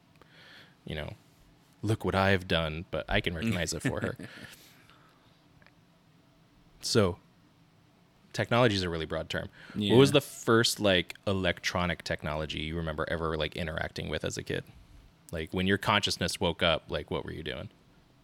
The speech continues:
Speaker 2: The very first, like, technology I remember interacting with is N E S, Nintendo Entertainment System.
Speaker 1: We're on the same page then.
Speaker 2: Yeah.
Speaker 1: <laughs>
Speaker 2: Um,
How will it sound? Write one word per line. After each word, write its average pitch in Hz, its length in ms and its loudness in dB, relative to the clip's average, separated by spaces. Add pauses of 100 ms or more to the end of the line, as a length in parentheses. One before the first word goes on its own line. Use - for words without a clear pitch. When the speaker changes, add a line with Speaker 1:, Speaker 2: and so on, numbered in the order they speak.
(1160)
Speaker 2:
The 101 120 -4
very 135 360 2
first, 123 600 -2
like, 98 360 -2 (480)
technology 92 640 -4
I 85 60 -2
remember 98 600 -2 (340)
interacting 104 540 -4
with 101 360 -2 (400)
is - 600 -12 (640)
N 98 160 -4
E 80 160 -8
S, - 420 -12 (360)
Nintendo - 480 -14
Entertainment - 600 -16
System. - 520 -18 (500)
Speaker 1:
We're 82 160 -14
on 82 160 -12
the 80 60 -14
same 92 280 -10
page - 360 -6
then. - 420 2 (260)
Speaker 2:
Yeah. 190 220 0
Speaker 1:
<laughs> - 0 -
Speaker 2:
Um, 190 380 -2